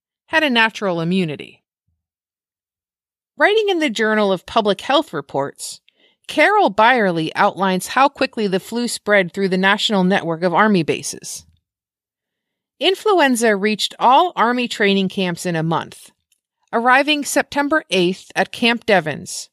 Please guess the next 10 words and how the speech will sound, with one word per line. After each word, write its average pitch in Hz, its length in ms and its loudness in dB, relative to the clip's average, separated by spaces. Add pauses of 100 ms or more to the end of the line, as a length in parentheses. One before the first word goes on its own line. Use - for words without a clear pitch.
September 320 520 0
thirteenth 226 560 -2
at - 140 -6
Camp 202 340 0
Upton, 175 500 -4 (680)
September 302 500 2
twenty-first 240 760 0
at 170 140 0
Camp 208 320 0
Grant, 165 460 -2